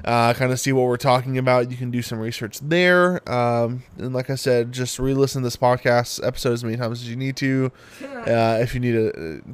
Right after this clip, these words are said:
Speaker 1: touch back on some references and stuff like that. But, uh, over, overall, I'll probably, I would probably give the cruise experience a seven out of ten.
Speaker 2: I think I would give it an eight and a half out of ten.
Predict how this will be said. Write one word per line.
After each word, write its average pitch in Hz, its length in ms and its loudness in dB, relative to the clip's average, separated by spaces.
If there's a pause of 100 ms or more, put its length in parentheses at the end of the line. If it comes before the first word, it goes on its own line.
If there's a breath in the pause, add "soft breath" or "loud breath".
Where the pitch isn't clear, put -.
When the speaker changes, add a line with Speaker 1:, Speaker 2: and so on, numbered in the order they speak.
Speaker 1:
touch 156 200 4
back 143 220 8
on 139 100 2
some 131 200 -2
references 131 480 2
and 120 100 -4
stuff 117 160 -4
like 113 140 -4
that. 120 260 4
But, 117 180 2 (380 soft breath)
uh, 123 260 4
over, 185 540 10
overall, 170 800 10
I'll 143 180 8
probably, 165 340 8
I 160 100 6
would 180 100 8
probably 208 220 10
give 175 140 4
the 156 60 -2
cruise 160 200 4
experience 143 340 0
a 127 60 -4
seven 120 280 4
out 107 120 0
of 107 60 -4
ten. - 200 -8 (760 loud breath)
Speaker 2:
I 247 100 4
think 330 240 -2
I 185 200 2
would 190 240 0
give 180 220 -2
it 175 340 0
an 165 180 -6
eight - 180 -6
and - 80 -8
a 151 60 -4
half 196 280 -10
out - 80 -16
of - 100 -16
ten. - 320 -16